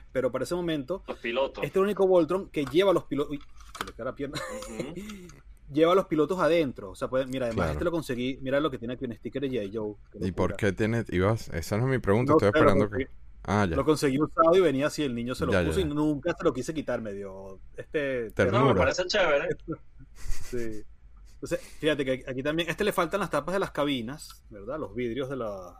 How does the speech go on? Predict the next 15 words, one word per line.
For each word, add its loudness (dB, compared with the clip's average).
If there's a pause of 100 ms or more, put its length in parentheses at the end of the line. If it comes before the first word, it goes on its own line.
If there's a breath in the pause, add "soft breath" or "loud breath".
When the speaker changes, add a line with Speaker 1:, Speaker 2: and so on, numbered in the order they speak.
(100)
Speaker 1:
de -14
las -20
cabinas. -10
Pero 2
Speaker 3:
Ujú. -2
Speaker 1:
hay 4
un 2
bootleg 6
que -8
es -6
Speaker 2:
Ujú. -6
Speaker 1:
exactamente -2
igual 2
a 4
este, -4